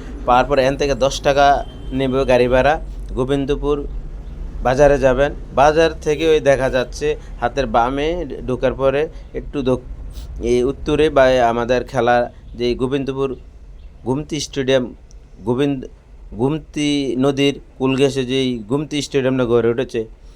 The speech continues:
এই আমি ওখানে প্রবেশ করলাম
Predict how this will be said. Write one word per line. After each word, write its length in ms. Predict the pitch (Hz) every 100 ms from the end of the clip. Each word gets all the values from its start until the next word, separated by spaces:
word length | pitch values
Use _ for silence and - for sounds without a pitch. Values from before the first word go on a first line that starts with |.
| - -
এই 200 | 123 135
আমি 220 | 127 131
ওখানে 300 | 123 139 135 - - - - - - - - - -
প্রবেশ 300 | 135 131 -
করলাম 340 | 139 135 139